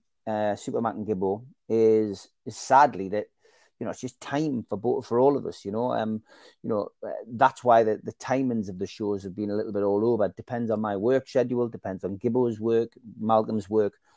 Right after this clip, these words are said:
The good thing is we've always managed to keep it to a Thursday, which is, seems to be a popular night for it. But from my perspective, um, you know, that stays on that day, Thursday. Friday, um,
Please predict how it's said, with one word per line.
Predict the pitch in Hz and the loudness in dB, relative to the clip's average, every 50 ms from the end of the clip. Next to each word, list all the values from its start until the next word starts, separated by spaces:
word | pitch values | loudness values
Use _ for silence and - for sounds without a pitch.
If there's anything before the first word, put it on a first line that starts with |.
| _ _ _ _ _ _ | _ _ _ _ _ _
The | 120 | 2
good | 110 151 160 127 | 6 6 6 6
thing | 151 139 135 | 6 2 2
is | 123 110 | 2 2
we've | 123 110 | 2 4
always | 127 131 127 113 | 4 4 4 4
managed | 120 123 123 113 - | 2 0 0 -2 -6
to | 113 | -10
keep | - - 156 - | -2 -2 -2 -2
it | 127 - | -2 -4
to | - 127 110 | -4 -4 -4
a | 110 | -4
Thursday, | - - - 131 131 131 131 120 107 101 - 87 92 107 107 - _ _ | -4 2 4 6 8 8 8 6 4 0 -2 -4 -2 -4 -6 -10 _ _
which | 117 110 - - | -10 -10 -8 -8
is, | 110 95 - | -8 -8 -6
seems | - 113 107 95 | -6 -6 -6 -6
to | - | -4
be | 104 107 | -4 -2
a | 98 | -2
popular | - - - - - 104 101 101 | -2 -2 -4 -2 0 0 0 2
night | 107 113 117 110 | 2 0 -2 -2
for | - - 87 92 101 | -2 -2 -2 0 -2
it. | - - _ _ _ _ _ _ _ _ _ - | -4 -8 _ _ _ _ _ _ _ _ _ 0
But | 120 127 - - _ _ | 0 0 0 -2 _ _
from | - - 117 110 110 113 | -4 -2 0 2 4 6
my | 120 135 139 143 - | 8 8 8 8 6
perspective, | - 107 - - _ 104 98 - _ 101 95 98 - - _ _ _ _ _ _ - | 2 -4 -10 -6 _ -2 -2 -2 _ -6 -6 -6 -8 -14 _ _ _ _ _ _ -4
um, | 107 101 101 101 104 101 101 101 101 98 98 98 95 98 - _ _ _ _ _ _ _ _ _ _ _ _ _ _ - | -2 0 2 2 2 2 0 0 -2 -2 -4 -6 -6 -10 -12 _ _ _ _ _ _ _ _ _ _ _ _ _ _ -4
you | 117 | -4
know, | 90 87 123 160 - _ _ _ _ _ _ _ _ | -4 -4 -6 -10 -18 _ _ _ _ _ _ _ _
that | 127 113 127 117 - - | 4 4 4 4 4 0
stays | - - 120 113 107 101 | -4 -2 2 2 2 2
on | 110 101 98 | 0 -2 -2
that | 98 - - _ _ | -4 -6 -8 _ _
day, | 104 92 92 85 87 - _ _ _ | -6 -6 -6 -6 -8 -12 _ _ _
Thursday. | - 95 98 92 90 87 - - - - - - _ _ _ _ _ _ _ _ _ _ _ | -6 -4 -4 -2 -4 -4 -8 -12 -14 -14 -14 -20 _ _ _ _ _ _ _ _ _ _ _
Friday, | - - - - 165 170 180 180 170 151 135 143 165 175 165 - _ _ _ _ _ - _ _ _ | -16 -4 6 10 12 12 12 12 12 12 10 8 8 4 0 -8 _ _ _ _ _ -20 _ _ _
um, | 127 123 123 123 123 120 120 120 120 120 117 113 113 | 2 4 6 6 6 6 4 4 2 0 -2 -6 -8